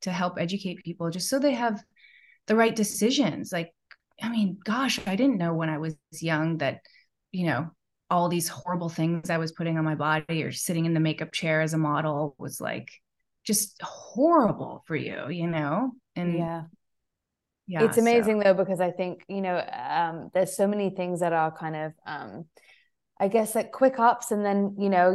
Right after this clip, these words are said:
Speaker 2: you just, it doesn't necessarily mean there's gonna be longevity there, but if you do things with integrity and you know you're being true to yourself, then that, um,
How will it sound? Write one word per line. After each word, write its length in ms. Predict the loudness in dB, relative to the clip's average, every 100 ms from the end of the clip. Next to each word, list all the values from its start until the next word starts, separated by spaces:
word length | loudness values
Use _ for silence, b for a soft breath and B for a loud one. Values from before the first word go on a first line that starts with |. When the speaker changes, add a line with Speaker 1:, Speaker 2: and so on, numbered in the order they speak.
| 2
Speaker 2:
you 100 | 0
just, 200 | -2 -4 -2
it 160 | 0 4
doesn't 240 | 4 4
necessarily 400 | 4 4 4 4
mean 180 | 2 0
there's 180 | -2 0
gonna 180 | 0 2
be 100 | 2
longevity 640 | 2 2 4 4 4 0
there, 220 | 2 2
but 160 | 2 0
if 160 | -2 -4
you 80 |
do 180 | -2 -2
things 280 | 0 -2 0
with 180 | 2 0
integrity 680 | -2 -2 -2 0 -2 -2 0
and 140 | 0
you 80 | 0
know 140 | 0
you're 180 | 4 4
being 220 | 4 -2
true 160 | -2 -4
to 140 | 0
yourself, 520 | 0 0 0 0 0 -6 b b -8
then 340 | 0 2 4
that, 320 | 4 6 4 0 0
um, 460 | 0 -2 -6 -12